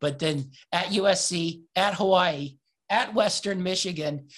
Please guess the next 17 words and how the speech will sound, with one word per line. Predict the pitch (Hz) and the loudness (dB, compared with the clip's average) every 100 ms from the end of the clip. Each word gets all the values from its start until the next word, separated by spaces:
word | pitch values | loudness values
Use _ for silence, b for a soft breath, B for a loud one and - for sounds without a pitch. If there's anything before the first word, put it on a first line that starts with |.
| B B B - | B B B 2
New | 196 | 4
Mexico | 208 208 240 190 | 6 4 0 0
State, | 180 208 190 - | 0 0 -4 -2
then | 190 185 | -2 0
at | 180 - | -2 -2
Colorado | - 185 185 170 156 143 | 0 2 4 2 -2 -4
State. | - 165 120 | -8 -10 -10
That, | - 180 - - | -2 -2 -4 -4
that's, | 202 196 - | -4 -2 -6
uh, | 175 156 135 - b b b b b b _ | -2 -2 -4 -12 b b b b b b _
just | - 165 - | -6 -6 -4
a | 131 | -6
monster | 139 175 180 180 - 147 - | -2 2 2 0 -8 -10 -8
of | 156 143 | -6 -4
a | 139 | -4
travel | - 165 156 143 | -2 0 0 -2
schedule | - 147 135 135 123 | -6 -6 -8 -10 -12